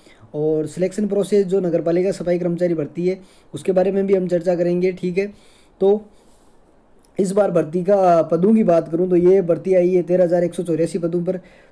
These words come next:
तो बहुत बड़ी भर्ती है वैसे तो। तो बढ़ते हैं वीडियो में आगे और जो सूचना है वो आपको मैं detail से बताता हूँ, ठीक है। बिल्कुल, बात करें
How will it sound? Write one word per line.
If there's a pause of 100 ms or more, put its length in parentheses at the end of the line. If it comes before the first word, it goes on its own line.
तो
बहुत
बड़ी
भर्ती
है
वैसे
तो। (280)
तो (180)
बढ़ते
हैं
वीडियो
में
आगे (480)
और (120)
जो
सूचना
है
वो
आपको
मैं (220)
detail
से
बताता
हूँ,
ठीक
है। (2000)
बिल्कुल,
बात
करें